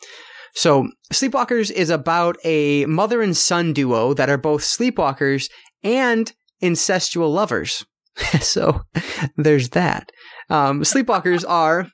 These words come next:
uh, as far as I could tell, creatures that, that can change their forms,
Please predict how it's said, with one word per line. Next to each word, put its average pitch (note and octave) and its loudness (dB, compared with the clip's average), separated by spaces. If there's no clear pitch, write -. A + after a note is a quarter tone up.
uh, D3 2
as D#3 0
far F#3 0
as D3+ 0
I D#3 2
could D#3 0
tell, C#3+ 2
creatures F#3+ 0
that, D#3 -2
that D#3 0
can D3+ 2
change F3 0
their D#3+ 2
forms, F3 0